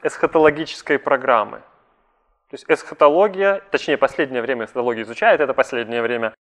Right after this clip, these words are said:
пришла, началась. Приходом Христа, а вместе с Ним и с пришествием Духа,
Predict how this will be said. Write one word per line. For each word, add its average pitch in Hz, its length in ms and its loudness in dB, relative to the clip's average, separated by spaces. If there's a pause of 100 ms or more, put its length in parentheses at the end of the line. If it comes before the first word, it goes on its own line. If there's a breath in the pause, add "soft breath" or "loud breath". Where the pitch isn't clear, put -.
(260)
пришла, 170 760 6 (380)
началась. 143 800 4 (840 soft breath)
Приходом 196 440 2
Христа, 127 760 2
а 135 120 6
вместе 170 460 0
с - 120 -10
Ним 147 160 0
и 131 40 -4
с - 60 -10
пришествием 165 760 0
Духа, 131 460 0